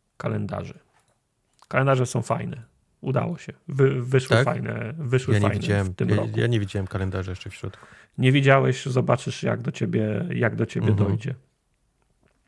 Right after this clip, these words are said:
Speaker 1: Także wyszu-, wyczekujcie terminu, śledźcie, śledźcie so-, socjale, żeby się dowiedzieć, kiedy obejrzeć podsumowanie F G A i kiedy zdobyć jeden z takich trzech kalendarzy. Może nawet czterech.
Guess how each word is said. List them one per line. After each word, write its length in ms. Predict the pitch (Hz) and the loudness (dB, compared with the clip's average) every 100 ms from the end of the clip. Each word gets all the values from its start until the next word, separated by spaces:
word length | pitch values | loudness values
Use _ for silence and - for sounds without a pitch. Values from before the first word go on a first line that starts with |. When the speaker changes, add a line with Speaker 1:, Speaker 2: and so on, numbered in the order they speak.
| _ _ _ | _ _ _
Speaker 1:
Także 640 | 127 113 113 120 117 120 120 | -4 -2 0 0 0 0 0
wyszu-, 400 | 117 131 147 143 | 2 4 4 2
wyczekujcie 840 | 127 143 143 147 143 - 139 135 131 - | 2 0 0 0 0 0 0 2 0 0
terminu, 540 | 135 139 139 139 131 - _ _ - | 0 2 2 2 2 -2 _ _ -12
śledźcie, 560 | - 123 - - 120 117 117 117 | -4 -4 -4 -4 -2 0 -2 -4
śledźcie 400 | 117 131 127 127 | -2 -2 -2 -4
so-, 420 | - - 117 117 | -4 -4 -2 -2
socjale, 600 | 113 - 120 - 123 123 | -6 -6 -4 -2 0 2
żeby 200 | 117 113 | 0 -2
się 120 | 110 117 | -6 -4
dowiedzieć, 420 | 113 113 107 - | -4 -4 -6 -4
kiedy 300 | 120 120 117 | -4 -2 -2
obejrzeć 440 | 120 117 117 113 | -2 -2 -2 -4
podsumowanie 680 | - 113 - 117 120 117 113 | -6 -8 -6 -4 -2 -2 -4
F 100 | 113 | -6
G 140 | 120 120 | -6 -6
A 60 | |
i 80 | 113 | -6
kiedy 220 | - 117 | -6 -8
zdobyć 440 | 113 117 117 110 - | -6 -6 -8 -10 -10
jeden 180 | 143 | -12
z 60 | - | -12
takich 280 | - 135 - | -12 -12 -14
trzech 260 | - - | -16 -16
kalendarzy. 520 | - - - 113 - - _ _ _ _ _ - | -14 -12 -14 -16 -20 -20 _ _ _ _ _ -10
Może 200 | 110 127 | -6 -6
nawet 200 | 123 - | -6 -8
czterech. 360 | - - - | -12 -14 -16